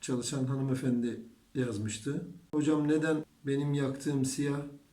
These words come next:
sizin kadar siyah olmuyor, sizin yakta-, yakmanız kadar?" diye sormuştu. Onun da bu videoyu izleyeceğinden eminim.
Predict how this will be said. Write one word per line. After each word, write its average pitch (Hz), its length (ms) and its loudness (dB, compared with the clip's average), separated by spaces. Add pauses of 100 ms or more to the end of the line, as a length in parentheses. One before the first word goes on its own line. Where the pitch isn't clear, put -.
(420)
sizin 143 400 0
kadar 139 340 0
siyah 143 440 -2
olmuyor, 131 400 2
sizin 117 320 -2
yakta-, 113 440 -2
yakmanız 120 560 -2
kadar?" 110 360 -6
diye 107 320 -4
sormuştu. 117 720 -6 (360)
Onun 151 240 0
da 139 160 0
bu 147 300 0
videoyu 135 360 2
izleyeceğinden 127 880 4
eminim. 123 560 2